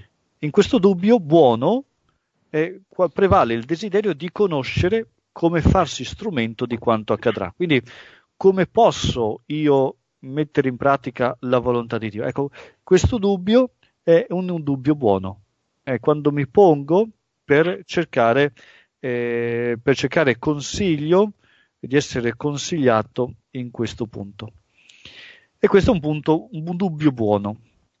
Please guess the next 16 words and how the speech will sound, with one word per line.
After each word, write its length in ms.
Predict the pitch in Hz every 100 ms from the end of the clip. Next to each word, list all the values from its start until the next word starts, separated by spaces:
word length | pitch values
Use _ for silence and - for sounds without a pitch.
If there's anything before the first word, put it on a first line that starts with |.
| _ _ _ -
C'è 120 | -
anche 480 | 175 175 160 151 147 -
il 220 | 135 131
dubbio 460 | 147 156 147 143
che 280 | 131 139 123 120
vediamo 480 | - 127 120 135 139
nell'episodio 520 | 123 120 127 131 131
di 340 | 117 120 120 170
San 260 | - 127
Giovanni, 440 | 120 123 165 135 117
quando 300 | 123 120 117
Nicodemo 680 | 127 - 127 139 139 127
va 120 | 123
a 40 | 123
visitare 540 | 120 113 120 127 117
Gesù 400 | 113 127 160 165